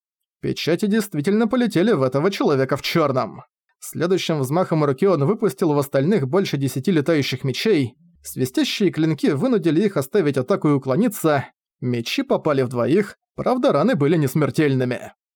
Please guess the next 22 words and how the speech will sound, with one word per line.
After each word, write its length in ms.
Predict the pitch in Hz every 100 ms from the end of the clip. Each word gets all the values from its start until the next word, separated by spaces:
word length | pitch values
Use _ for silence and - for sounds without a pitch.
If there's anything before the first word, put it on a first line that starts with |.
| _ _
В 60 | -
суматохе 580 | - 127 123 247 240 165
Ван 240 | 180 202
Буэлэ 320 | 156 143 165 208
на 120 | 147
огромной 400 | 135 254 202 156
скорости 440 | - 254 190 -
набросился 560 | 147 135 196 196 156 151
на 120 | 139
следующего 480 | - 175 139 143 135
нападавшего. 800 | 127 127 220 - - 156 147 135 _ _ _ -
Ему 420 | 120 123 139 233
в 60 | 262
спину 380 | - 233 240
ударил 380 | 240 160 180 202
кто-то 340 | 185 156 214 262
из 140 | 208
еще 320 | 226 - 175
стоявших 520 | 180 143 151 147 139
на 80 | 147
ногах 300 | 139 131 123
убийц, 500 | 131 170 214 - -